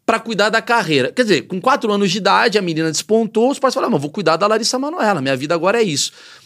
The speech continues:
Só que esqueceram de um negócio: ela é um ser humano. E dos quatro aos vinte anos, é quase como se você administrasse uma empresa, se você é dono da I B M com hormônios.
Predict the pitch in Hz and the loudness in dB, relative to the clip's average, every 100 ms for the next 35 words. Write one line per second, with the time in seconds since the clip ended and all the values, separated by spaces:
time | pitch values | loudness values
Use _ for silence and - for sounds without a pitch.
0 | - - 269 262 - 285 285 254 226 247 | -16 -2 -2 0 -2 0 0 0 0 0
1 | 247 180 180 156 180 208 220 - 233 240 | 0 2 2 4 2 0 0 2 2 2
2 | 208 202 131 - - - _ - 202 226 | 0 -2 -4 -10 -20 -20 _ -2 0 0
3 | - - 247 - 147 117 - - 160 151 | 2 2 2 0 -4 -6 -8 0 0 2
4 | 123 135 214 233 185 185 240 156 120 - | -2 -2 -2 0 2 4 4 2 -2 -4
5 | - - - _ - 170 233 247 262 - | -12 -20 -20 _ -6 0 2 2 -2 -2
6 | 220 226 214 208 202 202 196 202 220 196 | 2 2 0 -2 -2 0 0 0 -2 -2
7 | 185 156 208 - 175 165 165 214 170 240 | -2 0 0 0 -6 -4 0 0 2 2
8 | 208 214 214 202 190 208 226 156 - 202 | 2 0 2 4 6 4 2 -4 -4 2
9 | 208 165 170 170 170 120 - | 2 2 -2 -4 -4 -8 -12